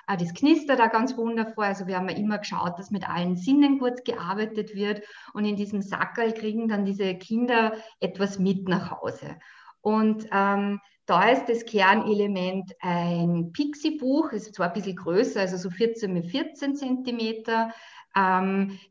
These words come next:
das ist extra von Reinhard Egartner geschrieben worden und von der Helga Bansch wurde es dann illustriert.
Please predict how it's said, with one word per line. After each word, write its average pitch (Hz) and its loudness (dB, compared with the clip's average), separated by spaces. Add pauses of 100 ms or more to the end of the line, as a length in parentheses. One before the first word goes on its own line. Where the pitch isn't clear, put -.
das 208 2
ist 214 -6
extra - -4
von 190 -2
Reinhard 175 0
Egartner 180 0
geschrieben 262 4
worden 220 2
und 190 -2
von 175 -4
der 165 -2
Helga 170 0
Bansch 160 -4
wurde 175 -2
es 170 -6
dann 175 -4
illustriert. 240 -4